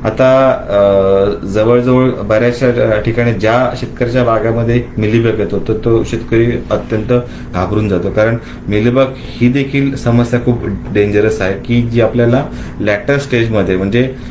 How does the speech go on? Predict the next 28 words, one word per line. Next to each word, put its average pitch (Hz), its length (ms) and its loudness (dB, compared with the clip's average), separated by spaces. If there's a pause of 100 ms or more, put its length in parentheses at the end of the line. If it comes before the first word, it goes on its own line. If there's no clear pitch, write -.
(120)
प्रादुर्भाव 131 480 2
झाल्याच्या 117 440 0
नंतर 110 420 0 (480)
जो, 123 460 4 (100)
अ, 101 140 -4 (360)
ज्या 110 200 2
स्टेजला 123 340 2
आपण 127 340 2
केमिकल 120 600 0
वापरू 123 300 0
शकत - 380 -2
नाही, 117 160 0
तर 123 40 2
अशा 113 260 0
स्टेजला 120 480 0
ही 117 120 -2
जी 117 100 0
पेस्ट 117 360 0
आहे, 104 100 0
ही 107 80 0
आपल्याला 101 300 -2
बघायला 101 440 0 (260)
मिळत 98 240 0
असते. 87 320 -4 (360)
मिलीबगबद्दल 135 800 2
जर 135 140 2 (180)
बोलायचं 127 320 2
झालं, 120 260 2